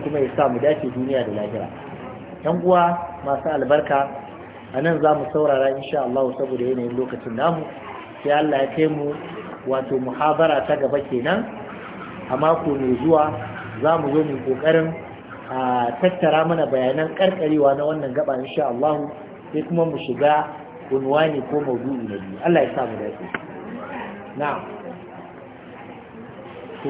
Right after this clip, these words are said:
muna wa kowa fatan alkhairi da wannan muke cewa, "Subhanakallahumma wa bihamdika, ashhadu an la ilaha illa anta, astaghfiruka wa atubu ilayka. Wassalamu alaikum wa rahmatullah."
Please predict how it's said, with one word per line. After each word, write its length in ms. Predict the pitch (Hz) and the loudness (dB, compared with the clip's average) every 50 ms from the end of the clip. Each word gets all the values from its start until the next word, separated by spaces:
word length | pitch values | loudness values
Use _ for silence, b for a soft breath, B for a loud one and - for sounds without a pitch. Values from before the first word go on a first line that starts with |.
| 135 160 | 4 6
muna 480 | 190 196 185 175 165 147 139 131 123 | 6 6 6 6 6 4 4 4 4
wa 160 | 123 131 139 135 - | 4 2 2 2 4
kowa 220 | 170 170 170 165 165 | 4 6 6 6 6
fatan 320 | 175 175 175 185 180 175 | 4 2 2 2 2 2
alkhairi 400 | 151 147 143 - 175 170 165 156 | 2 0 0 2 4 4 4 4
da 80 | 139 147 | 4 4
wannan 240 | 147 160 160 156 147 | 4 4 4 2 -2
muke 240 | 127 - - 147 139 - | -2 -2 -2 -2 0 4
cewa, 240 | 156 147 147 143 - | 4 4 4 2 0
"Subhanakallahumma 1000 | 131 - - - 160 160 156 - 156 143 143 143 139 139 143 147 147 147 147 147 147 - - - - - - - - - | -6 -6 0 2 2 2 2 2 0 0 2 2 2 2 0 -2 -2 0 0 0 0 -2 -6 -10 -10 -10 -10 -10 -6 0
wa 140 | 135 151 165 | 4 4 4
bihamdika, 600 | - - - - 160 151 143 156 151 - 147 143 139 143 143 143 - - - - - | 4 2 0 -2 -2 0 0 0 0 2 2 2 2 2 -2 -4 -8 -8 -8 -8 -4
ashhadu 320 | 170 160 - - 160 156 151 | -4 -4 0 2 4 4 6
an 160 | 139 143 147 | 4 6 6
la 100 | 151 151 151 | 6 6 6
ilaha 300 | 131 135 143 139 135 139 | 6 4 2 2 2 2
illa 240 | 131 131 131 131 127 127 135 | -2 -2 0 0 0 2 2
anta, 300 | 170 180 180 196 185 185 185 185 - - - - - - | 2 2 4 6 6 6 4 2 -2 -6 -8 -8 -8 -2
astaghfiruka 800 | - 151 151 - - 190 180 - - 175 170 160 156 - 170 156 151 151 151 - - - - - | 0 0 0 2 4 2 4 4 4 4 4 4 4 4 4 4 4 4 0 -2 -8 -10 -4 2
wa 220 | 143 156 156 147 139 | 4 6 6 6 4
atubu 320 | - - 156 143 143 139 | 2 0 0 2 2 4
ilayka. 400 | 135 147 156 151 - 147 143 143 | 6 6 6 6 6 4 6 6
Wassalamu 560 | 139 139 160 160 - - 147 143 143 139 135 131 | 6 4 2 0 2 2 4 6 6 6 4 2
alaikum 300 | 123 127 135 139 - 135 | 2 2 2 2 2 2
wa 80 | 127 120 | 0 2
rahmatullah." 500 | 117 117 110 113 120 113 98 95 87 | 2 0 0 -2 -2 -2 -4 -4 -4